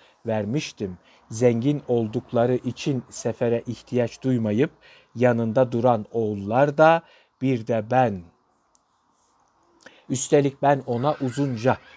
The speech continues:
döşenmiş bir mal vermiştim. Zengin oldukları için sefere ihtiyaç duymayıp yanında duran oğullar da bir de ben ona tam bir döşeme ile bütün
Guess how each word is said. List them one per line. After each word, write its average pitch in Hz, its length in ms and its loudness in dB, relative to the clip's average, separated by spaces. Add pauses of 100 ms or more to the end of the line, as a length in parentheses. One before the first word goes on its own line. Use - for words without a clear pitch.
(160)
döşenmiş 117 640 -2
bir 113 140 0
mal 113 300 0 (120)
vermiştim. 104 680 -6
Zengin 120 420 -2
oldukları 110 480 -2
için 110 220 -6
sefere 113 400 -6
ihtiyaç 120 560 -6
duymayıp 110 440 0 (400)
yanında 117 520 0
duran 120 340 4 (360)
oğullar 113 760 -2
da 139 200 4 (360)
bir 127 240 0
de 110 200 -2
ben 131 320 4
ona 117 300 -2 (400)
tam 135 340 0
bir 117 280 -2
döşeme 113 440 -4
ile 139 380 2 (340)
bütün 120 520 -2